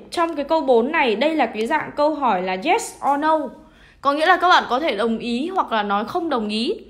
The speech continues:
Dù ở phương diện nào thì các bạn cũng có thể được điểm. Nhưng vấn đề là các bạn phải lập luận cho chính xác vậy thôi.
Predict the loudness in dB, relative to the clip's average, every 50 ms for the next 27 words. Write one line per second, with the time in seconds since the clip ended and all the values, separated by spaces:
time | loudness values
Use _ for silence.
0 | -20 -20 -20 _ _ -4 0 4 6 6 6 6 4 2 0 0 0 -2 -2 -2
1 | -2 0 0 0 0 0 -2 -2 0 2 2 2 2 0 -6 -10 -6 -2 -2 -2
2 | -2 -2 -2 -2 -2 -2 0 0 0 0 0 0 -2 -6 -12 -14 -20 -20 -20 -12
3 | -6 -2 -2 -2 0 0 0 2 2 2 2 2 2 0 0 0 0 0 0 -2
4 | -6 -4 -4 -4 -4 -2 -2 -2 -2 -2 -6 -6 -6 -6 -6 -6 -4 -2 -2 -2
5 | -2 -2 -4 -2 -2 -2 -2 2 4 4 4 4 4